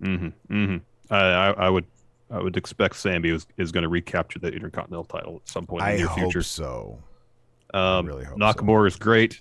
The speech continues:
Speaker 1: They've done absolutely nothing with him since he won that belt.
Speaker 2: It's
Speaker 1: Seemingly,
Speaker 2: a shame.
Speaker 1: I know. I don't get it. It's like, here we'll have Nakamura win the Intercontinental title, pair him up with Rick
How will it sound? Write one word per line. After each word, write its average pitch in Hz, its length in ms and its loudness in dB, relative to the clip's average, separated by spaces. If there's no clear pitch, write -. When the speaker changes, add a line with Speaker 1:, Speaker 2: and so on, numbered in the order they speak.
Speaker 1:
They've 95 280 2
done 92 180 4
absolutely 92 500 2
nothing 90 480 0
with 95 160 2
him 101 180 2
since 92 220 -6
he 90 80 -2
won 87 200 2
that 85 200 2
belt. 92 300 0
Speaker 2:
It's 113 180 -2
Speaker 1:
Seemingly, 95 300 2
Speaker 2:
a - 20 4
shame. 67 400 -2
Speaker 1:
I 117 100 2
know. 156 160 8
I 139 60 6
don't 185 160 4
get 170 160 6
it. - 60 2
It's - 160 -10
like, 107 160 2
here 135 360 8
we'll 113 160 10
have 117 300 4
Nakamura 107 540 6
win 101 160 6
the 95 200 4
Intercontinental 95 460 2
title, 82 360 -2
pair 127 180 6
him 113 120 6
up 107 160 2
with 82 160 2
Rick 95 160 2